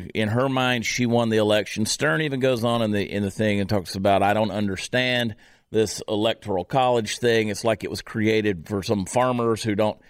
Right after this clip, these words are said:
Yes, it was created for some farmers. These people out in the middle of nowhere whose vote won't count if you do away with the electoral college. But that's, that's beside the point. Now, again, somebody says that Donald Trump is a misogynist. Now,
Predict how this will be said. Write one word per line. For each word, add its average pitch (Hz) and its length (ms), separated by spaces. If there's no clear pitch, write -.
Yes, 185 320
it 147 80
was 185 260
created 113 420
for 110 100
some 104 260
farmers. 95 500
These 113 220
people 135 260
out 131 160
in - 40
the 113 60
middle 123 300
of 101 80
nowhere 120 480
whose 113 200
vote 131 280
won't 117 240
count 143 340
if 104 120
you 117 80
do 123 180
away 131 320
with 113 140
the 117 80
electoral 110 360
college. 127 440
But 98 100
that's, 123 240
that's 135 200
beside 110 420
the 101 60
point. 156 340
Now, 147 300
again, 156 480
somebody 170 400
says 131 380
that - 320
Donald 131 280
Trump 117 280
is 101 100
a 107 60
misogynist. 107 720
Now, 127 260